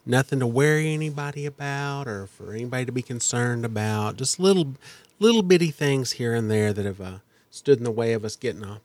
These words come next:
podcast out. And this week was no exception with some scheduling conflicts and Scooter working out of town.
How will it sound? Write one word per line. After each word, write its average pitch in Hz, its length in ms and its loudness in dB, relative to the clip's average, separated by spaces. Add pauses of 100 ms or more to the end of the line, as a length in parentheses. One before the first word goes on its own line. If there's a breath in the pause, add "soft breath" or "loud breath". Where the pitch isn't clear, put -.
podcast 113 680 -6
out. 123 240 -2
And 127 100 -4
this 143 240 0
week 147 240 0
was 110 240 2
no 131 220 4
exception 117 880 -6 (840 soft breath)
with 123 220 0
some 110 180 -2
scheduling 117 840 -6
conflicts 117 680 -6
and 98 300 -12
Scooter 117 340 -4
working 113 380 0
out 113 120 0
of 107 80 0
town. 113 600 0